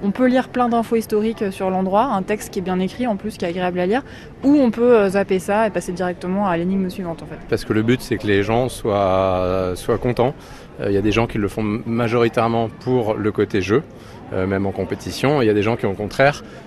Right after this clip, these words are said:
Speaker 2: euh, le jeu est un prétexte pour visiter un quartier en étant indépendant, en choisissant, euh, comment il distribue le temps de réflexion, le temps de partage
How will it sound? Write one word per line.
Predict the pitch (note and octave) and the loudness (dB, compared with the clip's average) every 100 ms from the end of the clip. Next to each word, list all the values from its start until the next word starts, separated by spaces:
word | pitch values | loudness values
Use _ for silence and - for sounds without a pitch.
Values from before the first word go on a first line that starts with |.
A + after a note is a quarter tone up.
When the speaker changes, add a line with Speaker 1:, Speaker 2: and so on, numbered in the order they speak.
| - - | -18 -8
Speaker 2:
euh, | - G2 G2+ F#2+ F#2+ | -2 0 2 2 2
le | G#2 | 2
jeu | G#2 B2 | 4 4
est | G#2+ | 4
un | F#2 | 0
prétexte | A#2 G#2 B2 - - - | -2 0 0 0 -10 -6
pour | G#2+ | -2
visiter | G#2+ G#2+ A2 | -2 -2 -2
un | G2+ | -2
quartier | G#2 - - B2+ - | -4 -4 2 2 2
en | A2 | 0
étant | G#2+ G2 A2 A2 G#2 G#2+ | -2 0 0 0 0 -2
indépendant, | A2+ A#2 A2 G2 A2+ C#3+ | -2 0 0 -2 0 0
en | A2 | -2
choisissant, | - A2 G#2 - B2+ - - - - | -2 -2 0 0 0 0 -10 -14 -6
euh, | G#2 F#2+ | -4 0
comment | A#2 A#2+ | 2 4
il | A2+ G#2 F#2+ F#2+ F#2+ F#2 F#2+ | 2 2 -2 -2 -2 -2 -4
distribue | F#2 A2 - A2+ A2+ | -2 -4 -2 0 2
le | A2 | 2
temps | G#2+ A#2 A#2+ | 2 2 2
de | A2+ F#2+ F#2+ | 2 2 0
réflexion, | F#2+ - G2 - A2 B2+ | -2 -2 -4 -2 0 2
le | G#2+ | 2
temps | G#2 | 0
de | |
partage | G#2 A#2+ B2 B2+ C3 | -2 0 4 4 2